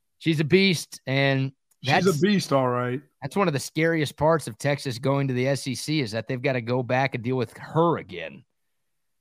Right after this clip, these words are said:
Speaker 1: I was pumped when she took that L S U job. It's like, finally, she's out of the Big twelve, and Texas doesn't have to deal with her anymore 'cause she's just owned Texas in women's hoops. And then, of course, we're like, "No, let's, we'll, we'll go ahead and play Kim Mulkey every year again."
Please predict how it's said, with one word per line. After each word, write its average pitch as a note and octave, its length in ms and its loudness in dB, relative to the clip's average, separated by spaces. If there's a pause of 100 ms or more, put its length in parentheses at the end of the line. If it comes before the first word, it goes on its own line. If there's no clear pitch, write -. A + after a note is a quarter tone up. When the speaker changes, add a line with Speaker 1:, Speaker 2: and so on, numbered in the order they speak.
(140)
Speaker 1:
I C3+ 100 -2
was C3 100 -4
pumped F3 400 2
when C3+ 160 0
she C3+ 120 -4
took D3 220 0
that C#3+ 160 2
L D3 180 4
S B2 160 0
U F3 160 2
job. G#2+ 300 -4
It's G#2 140 -12
like, A2 200 -8
finally, E3 480 -6
she's C3 220 -14
out F#3 180 -4
of F3 60 -6
the D3+ 60 -6
Big D#3+ 220 -4
twelve, F#3 420 0
and A#2 120 -10
Texas E3 320 -2
doesn't E3+ 220 -2
have E3 120 0
to C#3+ 80 -6
deal D3 280 4
with F#3 140 0
her A#2+ 140 0
anymore A2+ 340 -2
'cause G#2+ 140 -16
she's C3 200 -10
just - 360 -8
owned F#3 360 0
Texas B2+ 560 -4 (440)
in C#3 160 0
women's C3 360 0
hoops. A#2+ 340 0
And B2 100 -4
then, B2+ 100 0
of A#2+ 100 -4
course, C#3+ 320 0
we're C#3 100 -6
like, C3 220 -6
"No, C4 360 -2
let's, - 280 -10
we'll, A3 180 -12
we'll B3 160 -6
go A#3+ 80 2
ahead F3+ 160 6
and C#3 100 -4
play D3 200 2
Kim C3+ 240 0
Mulkey A#2+ 340 0
every G#2 240 -4
year G2 160 -4
again." G2+ 320 -6